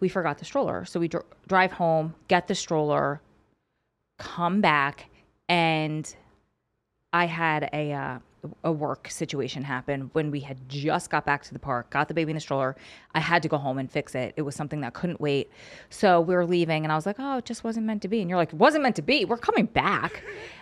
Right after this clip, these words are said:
Speaker 1: And that was my, like, easy way out of a workout, right? But I, and the point is, like, I still dread that. But if it was just normal for me and that's all I knew, I don't think it would be dread. It would just be like, "That's what you do. That's life."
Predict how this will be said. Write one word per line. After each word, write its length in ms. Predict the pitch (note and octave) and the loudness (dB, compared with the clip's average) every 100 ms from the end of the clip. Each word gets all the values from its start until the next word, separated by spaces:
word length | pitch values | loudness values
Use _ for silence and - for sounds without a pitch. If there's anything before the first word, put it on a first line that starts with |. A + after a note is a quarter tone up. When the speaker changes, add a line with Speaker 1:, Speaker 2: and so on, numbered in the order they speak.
| - - | -10 4
Speaker 1:
And 560 | A3+ A3+ G#3+ G3+ G3 - | 6 8 8 6 4 0
that 220 | E3+ A3 G#3+ | 4 6 6
was 140 | G3+ | 6
my, 200 | G3+ F3+ | 6 6
like, 220 | F3 E3 - | 6 2 0
easy 300 | F#3 F3+ F3+ | 0 4 6
way 180 | D#3 | 6
out 260 | C3+ C3 - - | 4 0 -2 -4
of 80 | |
a 60 | D3+ | -2
workout, 440 | D3+ F3+ C#3 A#2 | 0 0 -2 -4
right? 300 | - C#3+ E3+ - - _ _ - | 0 0 0 -4 -20 _ _ 2
But 280 | A#3 G3+ - - | 4 4 2 2
I, 100 | G3+ F3 - | 2 2 -2
and 140 | F#3 | -2
the 80 | G3 | 0
point 300 | - C4 A#3+ | -2 0 2
is, 120 | A3+ | 2
like, 160 | F#3+ F3 - - | 2 -2 -6 -2
I 120 | F#3+ | -2
still 340 | F#3+ - A3+ G#3+ | -2 -4 -2 -2
dread 260 | F#3+ G#3 | 0 0
that. 200 | - - - | 0 -2 0
But 80 | |
if 140 | G3+ G3 | 2 4
it 100 | G3 | 4
was 160 | B3 | 2
just 600 | - - F#3+ F#3 G3+ - - | -2 -4 -2 0 -2 -10 -8
normal 380 | E3 D3 E3 G3+ | -6 -4 -2 -2
for 140 | - | 0
me 220 | A3+ A#3 G#3 | 2 2 2
and 100 | E3+ | 0
that's 160 | E3 - | -2 -2
all 220 | E3+ E3+ | -2 0
I 160 | E3+ D3+ | 0 0
knew, 500 | C#3+ C#3 D3 A3+ C#4 - - - | -2 -2 0 0 -4 -10 -8 2
I 80 | A3+ | 4
don't 100 | A#3 | 4
think 140 | A3+ | 4
it 20 | |
would 140 | G3+ D#3+ | 4 4
be 100 | D#3+ | -2
dread. 540 | D3+ E3 A#3+ D3+ E3 | 2 4 6 6 4
It 160 | - F3 | 4 2
would 100 | E3 | 2
just 260 | F3 - | -2 0
be 200 | F3 E3+ | 2 2
like, 280 | E3 C#3+ D3+ - | 4 4 2 -4
"That's 240 | - A#2+ - | -10 -8 -10
what 140 | - | -6
you 40 | F#3+ | 0
do. 140 | D#4 - F3 | 0 0 -4
That's 360 | - D3+ - - - | -4 -4 -4 -20 -4
life." 400 | A3 C4+ - - | -2 -2 -4 -20